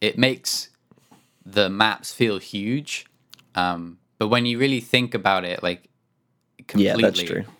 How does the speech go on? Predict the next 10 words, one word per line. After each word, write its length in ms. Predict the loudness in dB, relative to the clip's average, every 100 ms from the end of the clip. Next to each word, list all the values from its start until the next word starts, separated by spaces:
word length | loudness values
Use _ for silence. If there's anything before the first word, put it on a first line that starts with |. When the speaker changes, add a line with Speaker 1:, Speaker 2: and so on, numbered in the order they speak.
| _
Speaker 1:
it's 140 | 2
actually 300 | 2 2 -8
a 60 | -2
really 280 | 0 0 -2
small 320 | -6 -8 -8
space. 540 | -2 0 0 -6 -12 _ -2
Um, 420 | -2 0 -6 -2
Speaker 2:
Yeah. 260 | 0 0 -2 _ _ _ _ _ _ _
Speaker 1:
um, 440 | -4 -2 -6 -12 -10
you're, 380 | 0 2 2